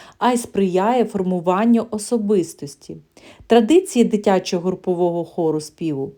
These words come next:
беруть свій початок ще з п'ятнадцятого століття, коли цей вид мистецтва набув чітких канонів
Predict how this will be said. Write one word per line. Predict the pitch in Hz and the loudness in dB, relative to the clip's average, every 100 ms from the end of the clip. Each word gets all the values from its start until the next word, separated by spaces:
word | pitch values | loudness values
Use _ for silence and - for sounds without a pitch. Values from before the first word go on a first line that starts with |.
| - - - | -20 -20 -12
беруть | 180 226 285 359 | 4 4 4 0
свій | 277 254 | 0 -2
початок | 247 240 240 240 233 208 | -2 0 2 2 0 -4
ще | - - 349 | -4 -2 -2
з | - | 0
п'ятнадцятого | 190 185 185 185 202 202 196 | -2 0 -4 -4 -4 -2 -2
століття, | 202 - 233 196 160 - 147 - - - | -4 0 0 0 -4 -8 -8 -10 -20 0
коли | 233 240 240 | 4 6 6
цей | 226 208 | 4 4
вид | 185 208 202 | 6 2 2
мистецтва | 175 170 - 254 339 - 190 | -2 -6 0 2 2 -2 -4
набув | 180 175 180 214 | -2 -2 -2 -2
чітких | 208 196 - - 180 - | -2 -8 -8 -8 -8 -6
канонів | 165 160 165 226 254 240 | -8 -6 -2 0 0 -4